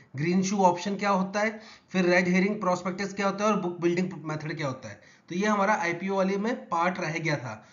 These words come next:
तो इसको आज discuss करेंगे हम। तो चलिए start करते हैं lecture को और बढ़ते हैं आगे। तो सबसे पहले बात करते हैं हम यहाँ पे red herring prospectus की।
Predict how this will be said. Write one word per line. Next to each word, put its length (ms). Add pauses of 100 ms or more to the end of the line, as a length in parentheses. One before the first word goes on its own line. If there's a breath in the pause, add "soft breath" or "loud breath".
(120 loud breath)
तो 60
इसको 220
आज 200
discuss 260
करेंगे 300
हम। 340
तो 60
चलिए 180
start 240
करते 180
हैं 40
lecture 220
को 160
और 260
बढ़ते 280
हैं 60
आगे। 220 (840 loud breath)
तो 60
सबसे 220
पहले 180
बात 220
करते 180
हैं 60
हम 60
यहाँ 120
पे 140
red 240
herring 340
prospectus 640
की। 260